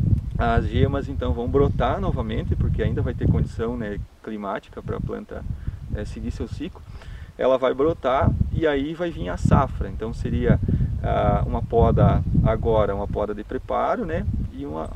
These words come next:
e uma poda lá em janeiro pra ter a produção, seria uma poda de produção. E aí das gemas que brotarem, aí elas vão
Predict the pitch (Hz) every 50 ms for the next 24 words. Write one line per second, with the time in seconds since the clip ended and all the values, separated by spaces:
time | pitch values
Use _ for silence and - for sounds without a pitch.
0 | - - - 131 131 131 135 131 - 131 123 123 127 120 123 147 - 160 151 131
1 | 123 131 143 156 170 175 - - - - - - 127 131 135 139 147 156 156 165
2 | - - - - - - - - - - - - - - 131 131 135 139 - -
3 | 147 147 - - - 135 123 - - - - 110 110 110 110 - 113 110 113 113
4 | 113 - - - - - - - - - - - - - - - - - - -
5 | 117 117 117 139 139 143 - 139 139 139 143 135 - - - - 127 123 113 113
6 | 117 117 - - - - - - 175 - - - - 120 120 120 123 127 127 -
7 | - 151 156 160 165